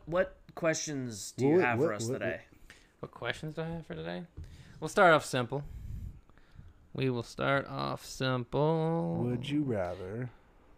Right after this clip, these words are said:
Speaker 3: We'll get there in a sec.
Speaker 2: All right.
Speaker 3: Um, there's a good chance I may ask the same question, so you have to.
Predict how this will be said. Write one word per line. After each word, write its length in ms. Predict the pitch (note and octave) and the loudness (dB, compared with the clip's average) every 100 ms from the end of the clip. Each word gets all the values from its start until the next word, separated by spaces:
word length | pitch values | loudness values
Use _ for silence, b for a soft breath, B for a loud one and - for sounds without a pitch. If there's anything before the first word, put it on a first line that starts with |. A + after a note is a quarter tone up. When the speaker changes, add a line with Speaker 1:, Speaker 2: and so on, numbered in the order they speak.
| - - - - | -20 -20 -20 -6
Speaker 3:
We'll 160 | B2+ C#3 | 0 6
get 240 | C#3 - | 6 6
there 160 | A#2+ A#2 | 4 4
in 40 | |
a 40 | |
sec. 320 | A2 A#2+ A2+ - E3+ | 2 2 2 0 -6
Speaker 2:
All 420 | B2 G#2 G2+ G2+ - - - - - - _ _ _ - - - - - - - - _ - | -6 -6 -6 -10 -14 -20 -20 -10 -10 -10 _ _ _ -20 -20 -20 -20 -20 -20 -20 -20 _ 0
right. 680 | B2+ C3+ C#3 C#3 C#3 C#3 | 6 10 12 12 12 12
Speaker 3:
Um, 360 | C#3 C#3 C3+ C#3 - - - - - - _ _ _ _ - _ _ _ - - - - - - _ _ _ _ _ _ _ _ _ | 10 6 -2 -6 -14 -20 -20 -20 -20 -20 _ _ _ _ -20 _ _ _ -20 -20 -20 -20 -20 -20 _ _ _ _ _ _ _ _ _
there's 140 | - B2+ | -2 4
a 40 | |
good 100 | C#3 | 6
chance 220 | C#3 C3 | 8 8
I 40 | A2+ | 10
may 140 | A2 | 8
ask 240 | G#2+ G#2+ - | 10 8 6
the 60 | |
same 200 | A2 G#2 | 2 2
question, 380 | G2+ G#2+ G2+ B2 | 6 6 6 2
so 140 | A2+ | 4
you 140 | G#2 G#2+ | 2 2
have 180 | G#2+ - | 0 -4
to. 240 | - B2 | -10 -10